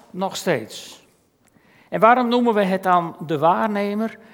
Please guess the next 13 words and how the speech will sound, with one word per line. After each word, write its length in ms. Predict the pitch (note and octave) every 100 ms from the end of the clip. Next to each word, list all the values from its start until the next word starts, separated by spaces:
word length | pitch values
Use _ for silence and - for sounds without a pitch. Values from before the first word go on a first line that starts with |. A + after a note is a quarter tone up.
| - -
Nou, 160 | E3 D#3+
eigenlijk 440 | - F#3 G#3 F#3 D#3
omdat 360 | E3+ E3+ D#3
volgens 300 | - F#3 F3+
mij 360 | D#3 E3 D#3+ D#3 - _ _ _ _
het 260 | - F#3+
woord 240 | F#3+ F#3+ F#3 - - -
profeet 840 | F3 D#3+ C#3+ - G#3 A3 A3 - - _ _ _
een 140 | G#3
beetje 300 | F3+ A3 G#3+
aan 160 | - G3+
de 60 | E3
sterke 640 | - - G#3+ G#3+ F#3+ D3+